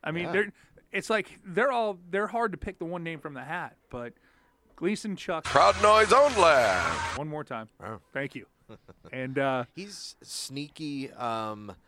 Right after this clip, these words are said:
Speaker 1: athletic and
Speaker 2: yeah,
Speaker 1: tough.
Speaker 2: kinda strong. Yeah, 'cause he played in the, the media ball hockey game a couple years ago. He was muscling guys, you know, into the boards and, you know,
Speaker 1: Yeah.
Speaker 2: eh, scored a few goals, too.
Speaker 1: Yeah, not
Speaker 2: He
Speaker 1: a
Speaker 2: said he might have to come out of retirement and play next year.
Speaker 1: Needs to help my team.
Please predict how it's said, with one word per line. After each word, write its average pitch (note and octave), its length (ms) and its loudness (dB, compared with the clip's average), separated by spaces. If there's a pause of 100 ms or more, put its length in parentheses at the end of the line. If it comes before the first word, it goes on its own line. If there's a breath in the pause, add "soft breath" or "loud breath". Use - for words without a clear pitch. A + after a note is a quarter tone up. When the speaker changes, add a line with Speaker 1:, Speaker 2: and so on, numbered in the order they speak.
(120)
Speaker 1:
athletic D#3 500 0
and F3+ 80 -4
Speaker 2:
yeah, D3+ 140 2
Speaker 1:
tough. G#3+ 220 4
Speaker 2:
kinda E3 240 -6
strong. - 400 -4
Yeah, D3+ 300 -4 (120)
'cause B2+ 220 -14
he E3+ 100 -10
played E3+ 260 -6
in C3+ 140 -6
the, A2+ 220 -8
the A2 100 -8
media B2+ 300 -6
ball B2 200 0
hockey A2+ 280 -6
game G2+ 240 -8
a F#2+ 40 -12
couple A#2+ 280 -8
years C3 260 -8
ago. G2+ 320 -6 (560 soft breath)
He E4+ 160 -8
was B3+ 220 -10
muscling D3+ 580 -8
guys, D3 420 -4
you E3+ 60 -14
know, C3 180 -6
into C#3 200 -8
the B2 80 -6
boards C3+ 580 -2
and, A2 320 -12
you B2+ 60 -16
know, G#2 280 -12 (220)
Speaker 1:
Yeah. B2 60 -10
Speaker 2:
eh, A#2 180 -8
scored F3+ 380 -4
a F#3 40 -4
few G3 200 -12
goals, D#3+ 400 0
too. D3 320 -6
Speaker 1:
Yeah, A2 100 -12
not A2 160 -10
Speaker 2:
He C#3 60 -8
Speaker 1:
a - 20 -10
Speaker 2:
said D#3+ 140 -8
he D#3+ 80 -10
might C#3 180 -10
have D3 160 -6
to - 80 -20
come C#3 180 -10
out C#3+ 140 -4
of C#3 60 -6
retirement C3+ 500 -6
and - 80 -18
play B2+ 140 -6
next B2+ 280 -12
year. D#2+ 120 -12
Speaker 1:
Needs F3 240 -2
to F3+ 100 0
help G3 220 6
my G#3+ 160 6
team. F#3 400 -2